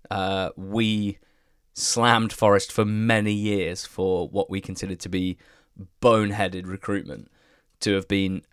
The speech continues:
an exceptional waste of money over the course of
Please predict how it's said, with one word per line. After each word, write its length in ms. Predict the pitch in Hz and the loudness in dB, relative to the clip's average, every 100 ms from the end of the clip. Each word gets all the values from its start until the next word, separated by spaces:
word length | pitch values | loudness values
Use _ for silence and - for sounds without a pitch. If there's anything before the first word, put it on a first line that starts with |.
| _ | _
an 100 | 110 | -4
exceptional 1040 | 107 - - - - 135 - - 104 92 95 | -2 -4 -2 -2 0 0 0 -4 -2 -2 -2
waste 440 | 98 107 101 - | 2 2 2 -6
of 120 | 92 | -4
money 380 | 98 95 82 85 | -2 -2 -4 -6
over 200 | 101 98 | -4 -2
the 80 | 95 | -4
course 340 | - 95 95 92 | 0 -2 0 -2
of 240 | 90 | -4